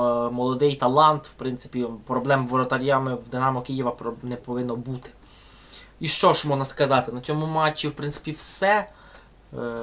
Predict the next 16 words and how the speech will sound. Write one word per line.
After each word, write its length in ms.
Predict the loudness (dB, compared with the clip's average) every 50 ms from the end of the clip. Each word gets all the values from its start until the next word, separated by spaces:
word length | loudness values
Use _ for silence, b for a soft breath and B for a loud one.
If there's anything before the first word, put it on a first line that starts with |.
| -6 -8 -6 -4
переходимо 540 | -2 -2 -2 0 2 2 4 4 2 0
до 440 | 2 4 6 8 8 8 8 6 4 2
жеребкування, 880 | 0 2 2 2 2 0 -2 -4 -6 -2 6 8 8 8 8 6 2 4
а 80 | 4 4
воно 200 | 6 6 4 4
відбулося 540 | 4 0 -2 0 2 2 2 2 2 -2
вчора. 560 | -4 -4 -2 2 6 6 8 8 8 6 2 B B B B B B -10 -6
І 260 | -6 -4 -2 0 2
за 100 | 2 2
результатами 560 | 2 2 -2 2 4 4 4 6 4 0 0
жеребкування 840 | -2 -2 -2 -2 -4 -6 -6 -6 -2 4 6 6 6 6 4 -2 -2
такі 280 | -4 -6 -4 -4 -2
в 20 | 2
нас 180 | 2 2 2
виходять 380 | 0 -2 -2 -2 -2 -4 -4 6
пари. 380 | 10 12 12 12 12 12 6